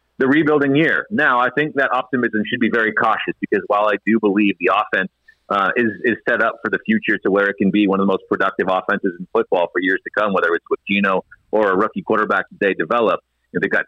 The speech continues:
two rookie tackles who seem to be, uh, passing the, the, the year one test. They need another guard, uh, maybe a center in the offseason, but, but skill players-wise, you could do much worse than the tight ends they have with Noah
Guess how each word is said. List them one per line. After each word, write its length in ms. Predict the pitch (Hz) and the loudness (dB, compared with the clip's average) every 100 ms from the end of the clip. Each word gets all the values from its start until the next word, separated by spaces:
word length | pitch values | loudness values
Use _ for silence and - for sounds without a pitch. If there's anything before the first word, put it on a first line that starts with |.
| - | -2
two 240 | 139 131 | 0 2
rookie 280 | 131 127 120 - | 2 2 0 0
tackles 440 | 101 95 107 92 - | -2 0 0 0 0
who 100 | 107 98 | -2 0
seem 220 | 113 104 | 0 0
to 100 | 104 | -2
be, 300 | 95 101 95 - - | 0 2 2 -2 -8
uh, 220 | 101 104 - | -2 -2 0
passing 440 | - 104 - 104 95 | -2 -2 -2 -2 0
the, 100 | 92 | 0
the, 100 | 104 95 | -2 -2
the 120 | 101 | 0
year 220 | 104 107 | 2 2
one 300 | 95 98 92 | 2 2 -2
test. 260 | - 87 71 | -2 -4 -2
They 80 | 90 | 0
need 160 | 113 127 | 0 0
another 220 | 123 117 | 0 0
guard, 420 | 95 98 98 95 - _ _ - | 0 0 2 0 -4 _ _ -4
uh, 240 | 95 87 | -2 0
maybe 380 | 110 113 117 113 | 0 2 2 2
a 60 | 104 - | 0 -2
center 220 | 104 101 | 0 0
in 80 | 95 | 0
the 80 | 92 | 0
offseason, 560 | 92 90 - 98 95 | 0 -2 -2 0 2
but, 140 | 95 - - | 0 -2 -4
but 120 | 101 _ | -6 _
skill 200 | - - | 0 2
players-wise, 720 | 131 117 107 98 104 107 101 _ _ | 0 0 0 2 2 2 -2 _ _
you 120 | - 277 | -2 0
could 100 | 127 | 2
do 100 | 123 | 2
much 200 | 123 - | 0 0
worse 280 | 104 117 107 - | 2 2 0 -2
than 60 | |
the 60 | 98 113 | -2 0
tight 160 | 104 | 0
ends 120 | 104 95 | 0 0
they 120 | 95 | 0
have 180 | 101 95 | 0 0
with 160 | 90 | -2
Noah 240 | 98 101 | 0 0